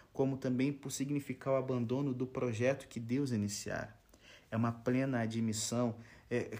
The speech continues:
cara, isso pra Deus deve ser mais pesado. É como se ele tivesse admitindo, gente, um fracasso absoluto. De certo modo,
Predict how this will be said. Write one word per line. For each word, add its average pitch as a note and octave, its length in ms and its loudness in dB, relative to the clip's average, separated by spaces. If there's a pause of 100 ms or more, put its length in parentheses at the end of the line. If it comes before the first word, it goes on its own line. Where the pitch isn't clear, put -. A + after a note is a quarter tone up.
cara, C3+ 300 4
isso - 520 -2 (220)
pra C3+ 180 4
Deus C3 240 2
deve B2+ 180 2
ser B2 140 -2
mais A#2+ 220 0
pesado. G#2+ 440 0
É A2 40 -4
como C3 240 -2
se C3 140 -2
ele C3 80 -2
tivesse B2+ 360 -4
admitindo, B2+ 600 0
gente, G#2 340 -2
um B2 80 -2
fracasso B2+ 560 -4
absoluto. A#2+ 680 -4 (760)
De A#2+ 80 -2
certo E3+ 360 4
modo, A#2+ 400 2